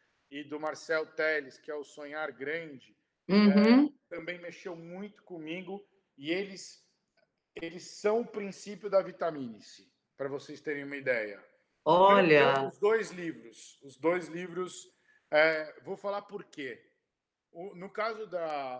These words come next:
Speaker 1: do livro dos caras da Ambev, é porque os caras sempre pensaram grande.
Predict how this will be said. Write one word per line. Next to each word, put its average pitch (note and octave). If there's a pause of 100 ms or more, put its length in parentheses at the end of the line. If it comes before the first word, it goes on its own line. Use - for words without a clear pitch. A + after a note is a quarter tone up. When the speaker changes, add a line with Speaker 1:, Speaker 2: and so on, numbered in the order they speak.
Speaker 1:
do B2
livro C#3+
dos C3+
caras D3
da C3
Ambev, B2+ (520)
é D3+
porque E3
os E3+
caras F3 (160)
sempre G3+
pensaram E3
grande. A#2+